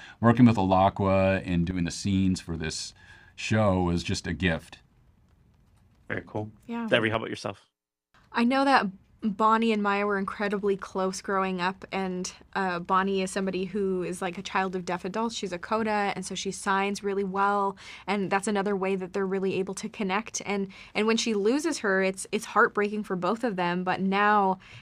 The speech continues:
Speaker 3: as Maya's come back into town and as the series is progressing, um,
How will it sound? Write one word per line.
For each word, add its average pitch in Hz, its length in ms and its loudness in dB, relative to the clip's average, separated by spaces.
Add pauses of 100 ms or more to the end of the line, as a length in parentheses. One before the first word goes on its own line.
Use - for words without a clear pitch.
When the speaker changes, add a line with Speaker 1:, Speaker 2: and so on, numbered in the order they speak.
Speaker 3:
as 214 180 4
Maya's 220 300 6
come 233 160 -2
back 202 240 6
into 226 220 0
town 220 340 2
and 208 100 0
as 202 140 -2
the 202 80 -6
series 220 460 2
is 185 240 0
progressing, 190 760 0 (380)
um, 202 460 2